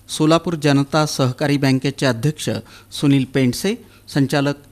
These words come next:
ॲडव्होकेट प्रदीप सिंग राजपूत, पुरुषोत्तम उडता, आनंद कुलकर्णी, जगदीश भुतडा, मुख्य कार्यकारी अधिकारी मुकुंद कुलकर्णी, जनता बँक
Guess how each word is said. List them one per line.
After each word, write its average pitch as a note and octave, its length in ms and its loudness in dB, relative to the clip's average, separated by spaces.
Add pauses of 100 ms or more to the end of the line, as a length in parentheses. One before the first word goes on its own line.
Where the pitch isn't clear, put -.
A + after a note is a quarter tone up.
ॲडव्होकेट C3+ 520 -2
प्रदीप C3 300 -4
सिंग C3 300 0
राजपूत, C3 380 -2 (300)
पुरुषोत्तम C3 540 -2 (280)
उडता, D#3+ 360 -2 (360)
आनंद B2+ 320 4
कुलकर्णी, C#3 540 2 (380)
जगदीश B2 400 0
भुतडा, C#3+ 440 0 (340)
मुख्य E3 280 0
कार्यकारी C#3+ 500 0
अधिकारी C3+ 440 -2 (300)
मुकुंद C3+ 360 2
कुलकर्णी, C#3+ 560 0 (420)
जनता D#3 380 2
बँक D3+ 280 -2